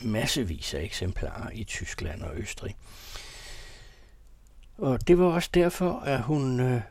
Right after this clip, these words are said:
fik lov til under Første Verdenskrig at komme ikke helt til fronten, men fik lov at lave reportager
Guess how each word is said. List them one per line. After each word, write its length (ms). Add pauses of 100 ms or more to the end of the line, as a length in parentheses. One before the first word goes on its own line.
(140)
fik 280
lov 240
til 360
under 240
Første 400
Verdenskrig 720 (180)
at 300 (360)
komme 380 (380)
ikke 220
helt 340
til 140
fronten, 440 (480)
men 320
fik 460
lov 360
at 220
lave 340
reportager 600